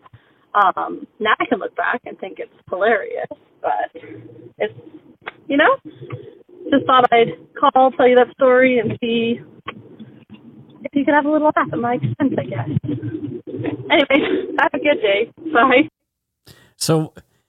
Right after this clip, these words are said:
Speaker 2: she noped her way all the way out of the mall. Yeah. Uh, was, was it Quentin Tarantino that you, <laughs> that you were meeting with at the mall? Because he's got a foot fetish.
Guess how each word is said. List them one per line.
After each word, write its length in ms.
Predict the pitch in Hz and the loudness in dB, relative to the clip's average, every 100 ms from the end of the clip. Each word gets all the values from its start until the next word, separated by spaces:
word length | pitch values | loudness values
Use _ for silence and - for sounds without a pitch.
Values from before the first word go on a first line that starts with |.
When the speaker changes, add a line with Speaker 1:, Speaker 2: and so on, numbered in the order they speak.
| _ _ _ _ - | _ _ _ _ -8
Speaker 2:
she 200 | - 139 | 0 4
noped 320 | 135 147 - | 4 2 0
her 180 | 139 131 | -2 0
way 300 | 127 113 127 | 0 2 0
all 240 | 117 131 | 0 0
the 80 | 143 | 0
way 200 | 127 120 | 2 2
out 140 | 123 | 2
of 60 | 117 | 0
the 80 | 113 | 0
mall. 520 | 104 90 80 151 - _ | 0 -2 -2 -4 -6 _
Yeah. 320 | 104 92 90 - _ _ - | -4 -2 -2 -6 _ _ -2
Uh, 220 | 120 120 - - | -2 -2 -10 -8
was, 340 | 175 143 143 139 | 0 0 0 0
was 200 | 123 131 | 0 0
it 200 | 127 _ | -4 _
Quentin 400 | - 127 156 180 | -4 0 2 0
Tarantino 880 | - 180 160 143 127 113 107 175 330 _ _ - | -2 -2 0 0 0 0 0 0 -4 _ _ -4
that 180 | 127 175 | 0 0
you, 60 | - - _ | -4 -12 _
<laughs> 300 | - 640 - | -12 -12 -4
that 160 | 180 165 | -4 0
you 120 | 175 | 2
were 100 | 175 | 4
meeting 320 | 170 190 190 | 4 2 0
with 200 | 185 220 | -2 -2
at 140 | 202 | -6
the 80 | - | -2
mall? 420 | 147 139 170 302 | 0 2 0 -2
Because 320 | 214 131 123 104 | -2 -2 -2 0
he's 200 | 156 - | -2 -2
got 160 | 139 | -4
a 60 | 90 | -4
foot 260 | - 98 | -4 -8
fetish. 360 | - 104 113 123 | -4 -2 -2 -4